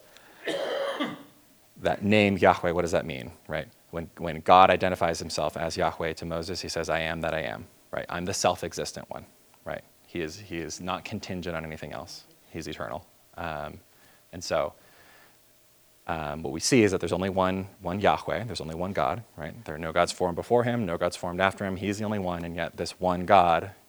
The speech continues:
eternally exists in three persons, Father, Son, and Holy Spirit. They're distinguished from one another, they're not the same,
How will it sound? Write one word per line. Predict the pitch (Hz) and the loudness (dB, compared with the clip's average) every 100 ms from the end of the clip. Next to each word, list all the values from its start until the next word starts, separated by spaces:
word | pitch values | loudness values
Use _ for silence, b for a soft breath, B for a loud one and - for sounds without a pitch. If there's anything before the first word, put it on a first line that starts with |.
| _ _ | _ _
eternally | 95 - 87 82 | -14 -6 -6 -6
exists | 80 87 82 82 | -6 -6 -8 -10
in | |
three | 80 82 | -10 -8
persons, | - 78 82 78 | -8 -8 -10 -10
Father, | - 76 76 - | -6 -6 -6 -10
Son, | 78 78 | -10 -10
and | 76 | -10
Holy | 65 78 | -12 -12
Spirit. | - 78 - B B | -10 -10 -10 B B
They're | - | -12
distinguished | - - 98 95 | -8 2 2 2
from | - 90 | -2 -4
one | 87 | -2
another, | 87 85 92 | -2 -2 -4
they're | 76 | -6
not | 76 | -10
the | 101 | -8
same, | - 85 | -8 -8